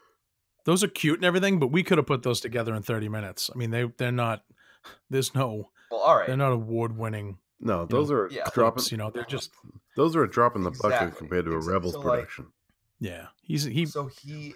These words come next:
Speaker 1: that's
Speaker 2: then there's
Speaker 1: not it.
Speaker 2: rumors it was a post Return of the Jedi thing.
Speaker 1: I hope
Speaker 2: I,
Speaker 1: it's the
Speaker 2: I,
Speaker 1: show.
Speaker 2: I have a feeling it, he's writing on the live action show.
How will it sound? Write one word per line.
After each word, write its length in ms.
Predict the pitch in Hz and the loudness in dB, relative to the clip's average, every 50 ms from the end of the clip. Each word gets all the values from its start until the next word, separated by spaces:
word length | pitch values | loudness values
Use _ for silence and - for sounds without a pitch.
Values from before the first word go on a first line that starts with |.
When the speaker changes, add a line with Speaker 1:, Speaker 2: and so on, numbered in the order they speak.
| _ - | _ -4
Speaker 1:
that's 200 | - 127 127 135 | -2 0 0 0
Speaker 2:
then 80 | 135 127 | -2 -2
there's 140 | 113 104 101 | -2 -2 -2
Speaker 1:
not 40 | 95 | -4
it. 40 | |
Speaker 2:
rumors 220 | 95 - - 139 135 | -6 -6 -8 -8 -10
it 20 | 120 | -12
was 140 | 113 117 | -14 -14
a 40 | 120 | -16
post 500 | - - - 113 113 110 - - - - _ _ - | -18 -14 -12 -12 -12 -12 -12 -16 -20 -20 _ _ -20
Return 320 | 113 - - 98 87 82 | -18 -14 -12 -12 -12 -12
of 60 | 92 - | -10 -4
the 80 | 139 | -2
Jedi 240 | 151 156 147 143 139 | 0 0 0 -2 -4
thing. 440 | - 147 139 139 139 135 135 131 - _ _ _ _ _ _ _ _ _ _ _ - | -10 -14 -14 -12 -12 -14 -14 -18 -20 _ _ _ _ _ _ _ _ _ _ _ 2
Speaker 1:
I 60 | 143 | 6
hope 140 | 175 226 - | 6 6 6
Speaker 2:
I, 40 | 214 | 4
Speaker 1:
it's 100 | 170 - | 2 0
the 80 | - 120 | 0 0
Speaker 2:
I, 40 | |
Speaker 1:
show. 240 | - - - 131 143 | 0 2 4 4 4
Speaker 2:
I 60 | - | 4
have 120 | - - - | 2 -4 -10
a 60 | 233 | -16
feeling 460 | - - - - 190 208 220 214 190 | -18 -18 -18 -16 -14 -12 -12 -12 -12
it, 100 | 160 127 113 | -14 -16 _
he's 320 | - - 165 156 131 131 - _ _ _ _ _ _ _ _ _ _ | -20 -16 -14 -12 -12 -14 -14 _ _ _ _ _ _ _ _ _ _
writing 560 | 117 120 120 123 135 151 170 160 156 143 120 | -18 -12 -8 -6 -6 -6 -6 -6 -6 -8 -6
on 160 | - 117 120 | -6 -6 -6
the 80 | 120 117 | -4 -4
live 260 | 110 104 110 110 101 | -2 -2 -2 -2 -2
action 300 | 104 104 107 - - 85 | -4 -6 -6 -8 -14 -20
show. 300 | - - - 64 - - | -20 -18 -16 -16 -16 -16